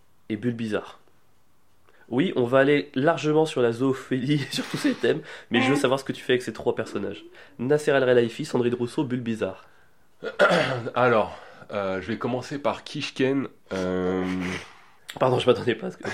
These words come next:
Speaker 1: ok.
Speaker 2: <laughs> Je ken avec Bulle Bizarre. Parce que si
Speaker 1: <laughs> Ça, ça commence sur des bases. Tu ken Bulle Bizarre, ok.
Speaker 2: Alors j'ai une petite tendance en ce moment à tester des nouveautés. <laughs> Et Bulle Bizarre.
Speaker 1: Un Pokémon, c'est une sacrée nouveauté. Après, tu sais qu'il y a beaucoup de règles trente-quatre avec des Pokémon.
Speaker 2: De règles trente-quatre
Speaker 1: Tu connais
Speaker 2: avec
Speaker 1: pas
Speaker 2: des
Speaker 1: la règle trente-quatre ?
Speaker 2: Non.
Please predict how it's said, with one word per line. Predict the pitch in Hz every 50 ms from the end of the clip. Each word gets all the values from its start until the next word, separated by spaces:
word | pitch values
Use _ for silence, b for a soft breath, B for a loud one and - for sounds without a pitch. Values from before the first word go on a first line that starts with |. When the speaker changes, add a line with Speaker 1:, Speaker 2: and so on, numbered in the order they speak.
| - 113 -
Speaker 1:
ok. | - - - - -
Speaker 2:
<laughs> | - - - -
Je | - 131
ken | 127 127 - 151 147 151 127
avec | - 107 104 104 98
Bulle | 107 127 120
Bizarre. | 117 113 101 104 82 - - - - _ _ - - _ - B B B B B B -
Parce | 113 104
que | 123 123
si | - 143
Speaker 1:
<laughs> | - - - 151 143 -
Ça, | - - - - - - 294
ça | - - - 151
commence | 147 - 160 156 165 165 -
sur | - - 113
des | 117 131
bases. | 123 131 139 147 - -
Tu | - -
ken | - 190 185 175
Bulle | 160 160
Bizarre, | 151 139 113 110 110 139
ok. | -
Speaker 2:
Alors | 110 127 127
j'ai | - 139
une | 143
petite | 139 - 185 - -
tendance | 175 156 147 156 165 160 147
en | 123
ce | - 135
moment | 131 139 127
à | 113
tester | - 123 117 - 131
des | 120 117
nouveautés. | 113 113 110 110 107 107 123 147 - -
<laughs> | - - - - - - - - - - - - - - - - _ - - - - - - - - - - - - - - 214 196 185 - - 190 -
Et | 147 143
Bulle | 147 143 143
Bizarre. | 170 180 214 214
Speaker 1:
Un | 117 120
Pokémon, | 117 - 135 135 160 156 185 185
c'est | - 113
une | 214
sacrée | - 135 - 143
nouveauté. | 127 110 107 - -
Après, | 135 - 226 220
tu | -
sais | - 202
qu'il | - -
y | 220
a | 220 - - -
beaucoup | 160 - - 185
de | 151 131
règles | 151 151 139 123
trente-quatre | 120 - 120 113 113 - 147 143
avec | - 117 110
des | 110 107
Pokémon. | - 101 - 139 131 110 95 98 - b b b b b b b b b b b -
Speaker 2:
De | 92 92
règles | 95 120 139 131 117 92
trente-quatre | - - 101 - 147 -
Speaker 1:
Tu | 127
connais | 127 131
Speaker 2:
avec | 139
Speaker 1:
pas | 175
Speaker 2:
des | 185
Speaker 1:
la | 170
règle | 156 147 147
trente-quatre ? | - - 190 - - - -
Speaker 2:
Non. | 107 110 131 175